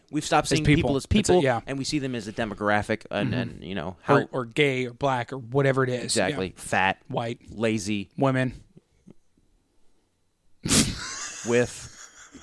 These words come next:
Speaker 2: <laughs> Um, we had that conversation.
Speaker 1: And then we got into Bono, uh, and, and
Speaker 2: Because apparently Bono has a problem with Christian music because it's not honest like the Psalms are.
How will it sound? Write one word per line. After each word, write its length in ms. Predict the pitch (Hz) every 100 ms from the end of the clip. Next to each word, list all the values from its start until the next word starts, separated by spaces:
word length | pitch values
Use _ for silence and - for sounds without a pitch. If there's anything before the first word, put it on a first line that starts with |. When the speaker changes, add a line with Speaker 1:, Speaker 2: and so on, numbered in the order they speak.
| - -
Speaker 2:
<laughs> 840 | - - 302 - 359 311 349 285 - - 208 - - - - -
Um, 440 | 180 180 175 175 - - - - - _
we 140 | - 170
had 100 | 175
that 160 | 165
conversation. 560 | 165 151 143 147 139 147
Speaker 1:
And 80 | 175
then 100 | 175
we 80 | 151
got 180 | 160
into 180 | 151 143
Bono, 580 | 120 135 135 135 135 135 -
uh, 400 | 160 147 143 123 - - - -
and, 480 | 160 151 143 139 120
and 680 | 120 127 123 117 104 - - - - _ - 208 214
Speaker 2:
Because 240 | 196 185
apparently 340 | 180 247 202 180
Bono 240 | 170 160
has 160 | 156 135
a 40 |
problem 240 | 165 147
with 100 | 139 -
Christian 240 | 151 139
music 220 | 143 139
because 180 | 135 135
it's 140 | 131
not 160 | 156 147 -
honest 480 | 156 160 143 127 -
like 140 | 135
the 80 | 143
Psalms 420 | - 147 135 127
are. 160 | 113